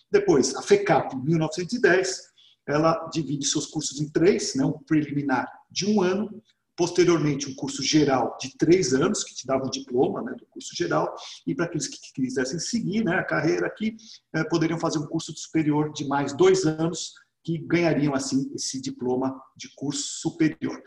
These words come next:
Em vinte e um, foi uma grande, eh, divisão aí dessa estrutura, né, do, do currículo do curso comercial. Então, a fecap, ela divide, então, o curso feminino, como eu já havia mencionado,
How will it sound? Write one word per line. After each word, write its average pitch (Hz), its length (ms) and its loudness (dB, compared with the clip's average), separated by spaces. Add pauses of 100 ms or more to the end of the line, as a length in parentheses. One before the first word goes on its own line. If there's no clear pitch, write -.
(400)
Em 202 160 4
vinte 262 340 6
e - 20 8
um, 202 280 6 (240)
foi 151 80 0
uma 151 180 2 (100)
grande, 156 680 4 (220)
eh, 131 140 -12
divisão 143 580 4
aí 135 140 2
dessa - 260 -2
estrutura, 135 640 -2
né, 127 80 -2
do, 120 160 -4
do - 480 -16
currículo 131 560 -2 (360)
do 120 120 -12
curso - 280 -10
comercial. 143 640 0 (320)
Então, 165 220 0
a - 20 4
fecap, 165 540 -2
ela 143 180 0
divide, 127 480 0
então, - 180 -6
o - 120 -12 (180)
curso 160 300 0
feminino, 214 520 4
como 143 180 -2
eu 131 40 -2
já 135 80 2
havia 131 120 0
mencionado, 139 600 -2